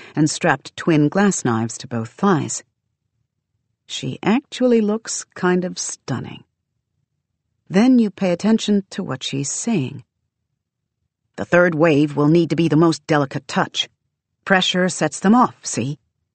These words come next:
A temperature differential should make the wind gust enough, the air pressure drop enough, but it has to happen fast, and no shaking. We're going to lose the forest either way,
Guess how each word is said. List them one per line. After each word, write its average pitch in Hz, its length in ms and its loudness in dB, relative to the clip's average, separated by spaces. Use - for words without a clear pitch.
A - 40 -14
temperature 240 500 2
differential 165 560 0
should 143 200 -2
make 175 220 2
the 151 100 2
wind 175 300 2
gust 127 320 -4
enough, 120 460 0
the 170 140 4
air 175 80 4
pressure 135 400 -4
drop 107 300 0
enough, 101 400 -8
but 160 180 2
it 151 80 0
has 190 260 -2
to - 100 -8
happen 139 360 -6
fast, - 480 -4
and 131 180 0
no 165 160 2
shaking. 143 480 0
We're - 160 -2
going 160 120 4
to 165 60 2
lose 196 200 2
the 160 80 -2
forest 185 400 2
either 170 180 0
way, 147 380 0